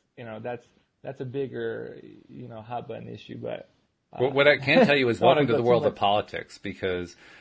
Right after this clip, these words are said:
Speaker 2: what you're
Speaker 1: Right,
Speaker 2: describing is
Speaker 1: right.
Speaker 2: called pork barreling.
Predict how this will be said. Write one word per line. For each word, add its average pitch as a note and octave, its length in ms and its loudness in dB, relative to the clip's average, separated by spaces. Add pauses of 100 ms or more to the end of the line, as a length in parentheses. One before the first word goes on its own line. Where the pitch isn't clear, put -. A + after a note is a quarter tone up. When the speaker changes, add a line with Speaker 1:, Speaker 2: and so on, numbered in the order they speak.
Speaker 2:
what C3+ 120 -2
you're B2+ 120 0
Speaker 1:
Right, B2 80 6
Speaker 2:
describing A#2+ 460 6
is G2 60 0
Speaker 1:
right. A#2+ 120 -2
Speaker 2:
called G#2 300 2
pork - 280 0
barreling. D#2 500 -4